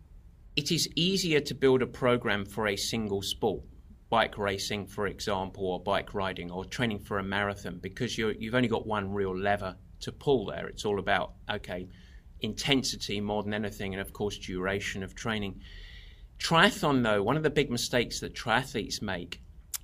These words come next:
is they think about it as swimming, cycling, and running. Goodness me, now we've got three sports. You don't, you have one sport. You have one sport that happens to have three disciplines in it. And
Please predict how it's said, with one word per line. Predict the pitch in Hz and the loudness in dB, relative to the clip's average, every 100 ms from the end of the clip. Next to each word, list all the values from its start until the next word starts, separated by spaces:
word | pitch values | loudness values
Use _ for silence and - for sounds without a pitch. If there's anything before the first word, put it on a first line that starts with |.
| - | -4
is | 117 - | -2 4
they | 120 117 - - | 6 6 2 -6
think | - 165 160 | -4 -2 0
about | - 117 | 4 4
it | 113 - | 4 -2
as | 110 107 | -4 -2
swimming, | - - 131 127 131 131 - - - - - | 0 4 6 6 4 0 -10 -18 -18 -20 -12
cycling, | - - 123 113 - 117 101 92 - | -4 4 6 6 2 -2 -2 -4 -8
and | 104 101 101 | -6 -2 0
running. | 110 110 78 - - - - | 2 0 -4 -10 -20 -10 -2
Goodness | 147 127 - | 0 0 0
me, | 120 | 0
now | 107 139 | 4 6
we've | 139 | 6
got | 127 - | 2 -4
three | - 117 107 | -4 -6 -4
sports. | - - 143 92 - - - - - - | -4 0 0 0 -4 -8 -8 -18 -20 -8
You | - 135 | 0 6
don't, | 165 139 | 6 6
you | 113 | 2
have | 123 131 | 0 0
one | 127 135 131 | 4 4 4
sport. | 123 - 135 90 - - - - - - - - - | 2 0 2 2 -2 -16 -18 -18 -20 -20 -20 -10 0
You | |
have | 123 | 4
one | 127 170 | 8 8
sport | 175 - 165 - | 6 4 6 6
that | - | 4
happens | - 135 90 | 0 0 0
to | - | -2
have | 113 | -4
three | - 117 110 | -2 -2 -2
disciplines | 104 147 - - 113 98 - | 0 2 2 -2 -4 -4 -4
in | 98 | -4
it. | - - - - - - - - - - | -6 -12 -20 -20 -12 -10 -10 -12 -18 0
And | 135 127 127 127 123 | 6 8 8 6 4